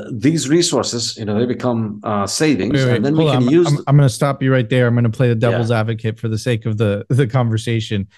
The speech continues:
Speaker 2: The Keynesian
Speaker 1: Yeah.
Speaker 2: would say, "No, that is bad. We need people to consume, or else the world will spontaneously catch on fire."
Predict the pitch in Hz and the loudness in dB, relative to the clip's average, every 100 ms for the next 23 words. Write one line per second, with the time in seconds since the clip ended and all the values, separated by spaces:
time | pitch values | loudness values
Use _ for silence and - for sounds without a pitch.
0 | _ 113 156 160 160 147 135 120 110 127 | _ -2 0 2 4 4 4 2 0 0
1 | 117 113 110 - - 127 165 170 113 98 | 0 0 -4 -8 0 2 2 2 0 -2
2 | 143 143 135 107 104 147 143 110 110 113 | -4 -2 -2 -4 -4 -4 -2 -2 -2 -4
3 | 135 127 139 135 160 180 156 - 131 127 | -6 -2 2 4 4 4 2 0 -4 -4
4 | 113 120 120 113 113 117 113 120 123 113 | -4 -4 -2 -2 -2 0 2 2 0 0
5 | 120 110 123 117 131 139 123 117 - 120 | -2 -2 -4 0 0 0 -2 -6 -6 -6
6 | 110 120 117 113 120 110 120 117 120 117 | -4 -2 -2 -4 -4 -6 -4 -4 -2 -4
7 | 113 147 123 95 | 0 0 0 -2